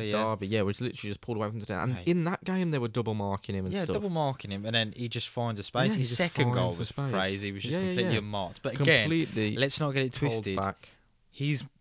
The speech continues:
Speaker 2: managed to lose his man there.
Speaker 1: Yeah, yeah,
Speaker 2: You know,
Speaker 1: exactly.
Speaker 2: that's all his hard
Speaker 1: That's what
Speaker 2: work.
Speaker 1: I'm
Speaker 2: They can
Speaker 1: saying.
Speaker 2: say, "Oh, it's poor defending,"
Speaker 1: Sanchez,
Speaker 2: which
Speaker 1: great ball in. He's pulled away.
Speaker 2: Yeah.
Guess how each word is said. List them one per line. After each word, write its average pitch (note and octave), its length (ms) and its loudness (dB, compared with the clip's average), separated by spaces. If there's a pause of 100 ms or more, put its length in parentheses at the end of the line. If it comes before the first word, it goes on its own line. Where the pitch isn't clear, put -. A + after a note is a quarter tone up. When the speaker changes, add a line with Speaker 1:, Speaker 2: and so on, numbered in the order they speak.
Speaker 2:
managed B2+ 680 2
to A#2+ 100 -2
lose A2+ 380 4
his A2 180 0
man G#2 320 -2
there. F2+ 280 -10 (280)
Speaker 1:
Yeah, D#3 140 -2
yeah, A#3+ 80 0
Speaker 2:
You C4+ 60 -2
know, A3 80 2
Speaker 1:
exactly. G#2+ 320 0
Speaker 2:
that's A2+ 200 4
all C#3 140 6
his B2+ 220 2
hard A#2 240 2
Speaker 1:
That's A2 100 0
what B2 60 4
Speaker 2:
work. A#2+ 40 2
Speaker 1:
I'm - 60 2
Speaker 2:
They C#3+ 80 6
can G#3 100 4
Speaker 1:
saying. E3+ 120 4
Speaker 2:
say, D#3+ 100 0
"Oh, D3 160 2
it's - 160 -4
poor F3 160 8
defending," F3 140 4
Speaker 1:
Sanchez, B2+ 340 6
Speaker 2:
which D3+ 100 -2
Speaker 1:
great C3+ 320 8
ball A#2 300 4
in. G2 240 4 (720)
He's A#2 120 -2
pulled C#3 320 0
away. F#2+ 360 4
Speaker 2:
Yeah. G#2 200 0